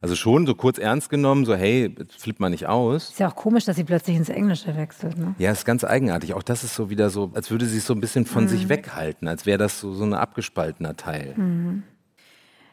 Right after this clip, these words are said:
Speaker 2: Was passiert denn an diesem furchtbaren siebzehnten Oktober im Jahr zweitausendfünfzehn?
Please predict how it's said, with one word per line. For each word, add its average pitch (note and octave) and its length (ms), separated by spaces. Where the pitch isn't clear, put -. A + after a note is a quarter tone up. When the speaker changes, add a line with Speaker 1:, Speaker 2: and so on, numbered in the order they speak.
Speaker 2:
Was F#3+ 140
passiert A3 400
denn G#3+ 140
an F3 160
diesem F3 580
furchtbaren F3 680
siebzehnten E3+ 520
Oktober E3+ 560
im E3 120
Jahr D#3+ 280
zweitausendfünfzehn? E3+ 1300